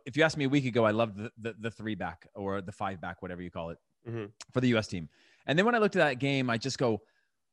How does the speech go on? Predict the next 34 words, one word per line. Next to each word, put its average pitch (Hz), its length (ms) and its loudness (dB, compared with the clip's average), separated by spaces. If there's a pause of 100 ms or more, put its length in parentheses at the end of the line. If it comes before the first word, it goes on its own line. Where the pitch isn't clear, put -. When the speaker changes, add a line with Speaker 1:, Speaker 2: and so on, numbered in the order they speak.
(220)
Speaker 1:
"Well, 143 180 -2
if, 131 100 -4 (160)
if, 131 260 -8
if 123 180 -6 (520)
Jamaica 139 600 -2
is 117 400 -4 (280)
patient 107 460 -6 (120)
and 104 240 -8
they 95 600 -4
start 160 340 2
to 139 100 -2
realize 113 560 2
where 107 160 2
those 104 220 0
pockets 98 420 -8
are," 78 320 -12 (500)
I 139 160 4
was 175 240 2
worried 135 460 6
for 107 160 -8
the 101 80 -6
U 104 180 0
S 95 120 -4
against 98 260 -8
Canada 92 560 -6
and 123 140 -4
their 117 140 4
ability 123 440 -2
to, 107 640 -2 (180)
to, 104 600 -2
and 135 80 -8
not 135 160 0
even 202 160 -2
a, 113 100 -2